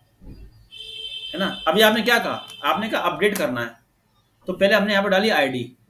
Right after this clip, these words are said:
कि भाई तुम database में जाओ, इस आईडी को जाके ढूंढो। अब उसने वो आईडी ढूंढ ली। अब वो कह रहा है, "क्या करें हम?" ढूंढने के बाद, ये तो कह रहा है। तो अब मैं उसको बताऊंगा कि भाई तुम्हें क्या update करना है।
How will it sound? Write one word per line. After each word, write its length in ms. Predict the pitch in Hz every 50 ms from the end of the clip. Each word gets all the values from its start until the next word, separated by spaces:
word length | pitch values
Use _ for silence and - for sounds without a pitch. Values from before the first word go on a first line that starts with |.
| _ _ _ _ _ -
कि 40 |
भाई 260 | 139 120 117 156 202 226
तुम 200 | 214 220 196 165
database 440 | 165 165 180 180 170 175 175 170
में 80 | 160 147
जाओ, 400 | 143 160 214 240 208 - - - -
इस 360 | - - 208 196 - - -
आईडी 360 | - 151 156 156 151 151 170 175
को 120 | 185 185
जाके 240 | 180 180 180 208 208
ढूंढो। 340 | 175 160 180 226 240 220 165 - - - - - - _ _ _ _ _ _ - - _ _ _ _ _ _ -
अब 120 | 165 175 208
उसने 260 | 202 - - 233 240
वो 120 | 233 247
आईडी 240 | 220 190 196 214 226
ढूंढ 220 | 185 208 240 269
ली। 120 | 269 277 285 254 - - - _ _ _ _ _ _ _ _ _ _ -
अब 120 | 196 202
वो 80 | 208 -
कह 180 | - 202 190 190
रहा 80 | 240
है, 60 | 262
"क्या 220 | 254 - 247 254 254 254
करें 140 | 269 247 247
हम?" 260 | 226 190 156 131 - - _ _ _ -
ढूंढने 260 | 143 160 175 196 202
के 100 | 196 190
बाद, 420 | 185 196 208 185 131 - - - _ _ _ _ - _ _ _ _ _ _ -
ये 80 | 135 143
तो 100 | - 180
कह 100 | 180 180
रहा 100 | 214 262
है। 220 | - - - - _ _ _ _ _ -
तो 40 | -
अब 120 | - 214 220
मैं 120 | 233 247
उसको 160 | - - 196
बताऊंगा 320 | 180 175 - 143 170 208 220
कि 100 | 233 214
भाई 160 | 185 196 208
तुम्हें 220 | 196 226 220 190 -
क्या 140 | 233 240
update 320 | 233 147 147 175 185 180 -
करना 260 | 147 127 120 120 113
है। 120 | 107 101